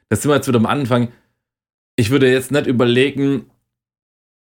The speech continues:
wenn jetzt da eine Frau käme und sagt, "Hey, wollen wir heiraten?" Und ich sag so, "Hm, weißt du,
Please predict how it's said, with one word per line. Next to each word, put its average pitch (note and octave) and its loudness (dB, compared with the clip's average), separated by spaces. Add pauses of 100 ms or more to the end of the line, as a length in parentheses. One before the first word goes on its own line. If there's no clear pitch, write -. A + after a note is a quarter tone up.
(120)
wenn B2 2
jetzt A#2+ -2
da B2 4
eine A2+ 2
Frau D3+ 0
käme C#3 -2
und A#2+ -6
sagt, B2 -2
"Hey, C3+ 0
wollen A#2+ 2
wir A2 2
heiraten?" C#3 0
Und - -2
ich A2+ -2
sag A2 -2
so, G#2+ -6
"Hm, A2 0
weißt A2+ -2
du, F#3 -2